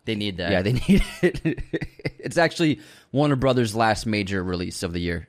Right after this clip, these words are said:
Speaker 2: will be Black Adam.
Speaker 1: That and Don't Worry, Darling. Those
Speaker 2: Yeah.
Speaker 1: are their last two movies they're coming out
Speaker 2: Yeah.
Speaker 1: with.
Speaker 2: And then Aquaman and the Lost Kingdom will now hit theaters on Christmas twenty twenty-three.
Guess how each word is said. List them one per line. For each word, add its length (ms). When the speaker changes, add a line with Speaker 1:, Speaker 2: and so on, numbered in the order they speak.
Speaker 2:
will 140
be 200
Black 280
Adam. 320
Speaker 1:
That 240
and 100
Don't 120
Worry, 160
Darling. 320
Those 100
Speaker 2:
Yeah. 60
Speaker 1:
are 40
their 120
last 220
two 80
movies 280
they're 80
coming 220
out 60
Speaker 2:
Yeah. 140
Speaker 1:
with. 120
Speaker 2:
And 120
then 440
Aquaman 640
and 100
the 60
Lost 240
Kingdom 260
will 100
now 280
hit 200
theaters 460
on 160
Christmas 540
twenty 260
twenty-three. 460